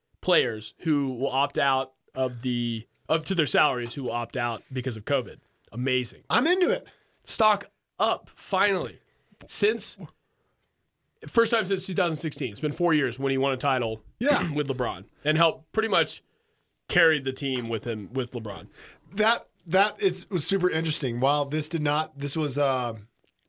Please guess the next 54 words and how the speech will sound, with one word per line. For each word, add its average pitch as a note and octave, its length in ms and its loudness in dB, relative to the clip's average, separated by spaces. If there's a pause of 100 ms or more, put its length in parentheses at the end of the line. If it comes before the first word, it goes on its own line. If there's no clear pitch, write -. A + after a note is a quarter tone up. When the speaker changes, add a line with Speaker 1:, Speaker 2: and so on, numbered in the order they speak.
Speaker 1:
I C#3+ 60 -2
want F#3 180 4
a G3+ 60 4
reason F3+ 280 2
to E3 40 2
like D3 240 2
a C3+ 60 -6
Duke C#3 220 -6
player, G2+ 380 -12
and A#2+ 80 -8
I C3 80 -2
found D#3 280 -4
one. G#2 200 -10
Speaker 2:
There A#3+ 360 0
it B3 80 -2
is. G3+ 260 0
I F3+ 160 2
don't, B3+ 180 0
Speaker 1:
Finally. - 40 -2
Speaker 2:
I G3+ 100 2
like, A3+ 300 -2
it's F3+ 180 -2
one A3 140 0
of A3 60 -2
those A3 200 2
things G#3+ 300 0
where F#3+ 120 4
he F#3 180 4
has F3+ 100 6
just E3+ 160 -2
been E3 140 2
throwing E3 720 0
darts, D3+ 580 0 (680)
and C3+ 260 0
one D#3 240 2
finally D#3 460 0
hit C#3 200 -2
the C3+ 60 -2
mark. A#2+ 500 -4 (120)
Speaker 1:
Yeah. A3 220 -2 (180)
Speaker 2:
Just D3 180 -2
he D3 120 0
put A#2+ 240 -4
Speaker 1:
He F3+ 60 6
did G#3+ 40 6
Speaker 2:
on - 20 8
a G#3+ 60 6
Speaker 1:
something G3+ 200 4
Speaker 2:
blindfold, F3+ 600 2
Speaker 1:
constructive. G#2+ 240 -10 (100)
Speaker 2:
put F#3+ 160 2
on A3+ 80 2
a A#3 60 -2
blindfold, G3+ 220 2